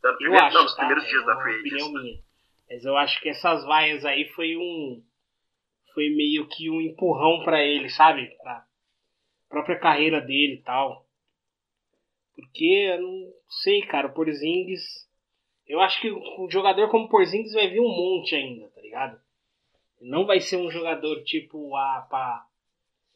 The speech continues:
Speaker 2: Posso tá errado, tá? Mas eu, pra mim, eu acho que o Porzingis, como ele, vai vir um monte ainda.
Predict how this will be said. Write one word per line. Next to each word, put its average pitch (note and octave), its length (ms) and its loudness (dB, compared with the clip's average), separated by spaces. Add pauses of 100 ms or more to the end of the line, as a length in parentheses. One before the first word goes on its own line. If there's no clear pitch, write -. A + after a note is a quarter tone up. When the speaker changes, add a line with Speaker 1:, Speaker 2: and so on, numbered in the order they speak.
(400)
Speaker 2:
Posso G#3 220 -8
tá B3+ 120 4
errado, G3 360 4
tá? - 220 -10 (340)
Mas B2 400 -20
eu, D#3+ 420 -4
pra E3 180 -4
mim, D#3 220 -2
eu F#3+ 160 -2
acho - 300 -4
que G3 80 -10
o F#3+ 80 -10
Porzingis, F3+ 840 -6 (1040)
como F3+ 280 -2
ele, F#3+ 160 2
vai F#3+ 140 2
vir G3 100 0
um A3+ 100 2
monte E3 320 0
ainda. A2+ 320 -12